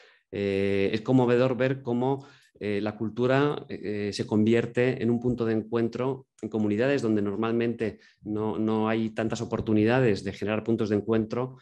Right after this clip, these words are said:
pues, para comunicarse, para expresar emociones, para, eh, hablar de otras cosas de las habituales, ¿no?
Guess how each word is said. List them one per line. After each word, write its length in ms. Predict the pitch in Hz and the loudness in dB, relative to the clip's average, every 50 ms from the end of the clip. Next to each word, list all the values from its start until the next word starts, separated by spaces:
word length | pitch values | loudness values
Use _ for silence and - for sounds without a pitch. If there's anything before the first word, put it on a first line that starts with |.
| _ _ _ _ _ | _ _ _ _ _
pues, 140 | - 98 - | -14 -14 -10
para 180 | - - 95 | -10 -10 -8
comunicarse, 680 | - 98 92 90 92 - 117 120 127 - - - 95 90 - - _ _ _ | -6 -6 -4 -4 -4 -2 -4 -4 -4 -6 -10 -10 -12 -12 -12 -18 _ _ _
para 240 | - 95 92 95 92 | -10 -8 -6 -6 -8
expresar 340 | 92 - - - - 104 | -8 -10 -12 -8 -6 -2
emociones, 600 | 98 95 98 95 - 110 120 123 117 98 92 87 - | -2 -2 -2 -2 0 0 2 4 2 2 0 -2 -6
para, 360 | - 98 98 95 98 95 - - - - - _ _ | -8 -8 -6 -6 -6 -8 -10 -14 -20 -20 -20 _ _
eh, 200 | 98 95 95 95 - | -10 -8 -8 -6 -6
hablar 320 | - 98 104 107 107 104 | -6 -4 -2 -2 -2 0
de 80 | 98 107 | 0 -2
otras 260 | 104 - 110 104 - | -2 -2 -4 -6 -4
cosas 280 | - - 117 120 107 101 | -4 -4 -2 0 0 0
de 60 | 101 | 0
las 180 | 101 95 - | -2 -2 -2
habituales, 540 | 98 98 95 - 104 113 117 113 101 95 90 | -4 -4 -4 -2 0 0 0 0 -2 -2 -4
¿no? 220 | 101 113 135 131 | -4 -4 -4 -6